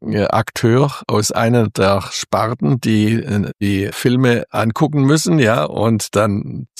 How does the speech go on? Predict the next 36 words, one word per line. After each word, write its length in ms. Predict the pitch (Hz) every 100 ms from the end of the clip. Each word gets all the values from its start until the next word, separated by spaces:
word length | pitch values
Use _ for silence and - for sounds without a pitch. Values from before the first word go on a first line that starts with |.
| -
nominieren 600 | 98 104 110 113 123 147
müssen. 320 | 147 156 156 - - - - _ _
Und 540 | - 127 123 127 123 - - - _ _ _ _ _ _ _
der 80 | 113
ist: 180 | 113 -
"Ah, 800 | - 185 202 208 185 165 156 135 120
ja, 260 | 131 127 123 113 -
grüß 360 | 143 185 180
dich, 180 | 143 123
wie 120 | 151
geht's 380 | 123 180 180 -
dir 160 | 147 139
denn?" 280 | 127 131
"Ja, 480 | 120 147 165 180 170
ja, 360 | 147 147 151 156
ja, 280 | 127 131 143
ja, 420 | 139 147 143 110
hoffentlich 420 | 156 151 143 131
gut. 320 | - 160 160 143
Und 180 | 135
ja, 200 | 107 135
und 180 | 156 120
dein 180 | 117 113
Film, 400 | - 151 180 135
ja, 320 | 101 135 156
den 160 | 143 117
muss 220 | 151 -
ich 80 | 123
ja 100 | 113
noch 160 | 107
anschauen." 640 | 104 165 - 110 101 101 107 - -
<laughs> 220 | - -
Und 360 | 113 127 110 113
worauf 360 | 104 110 117
dann 280 | - 101 98
der 280 | 98 95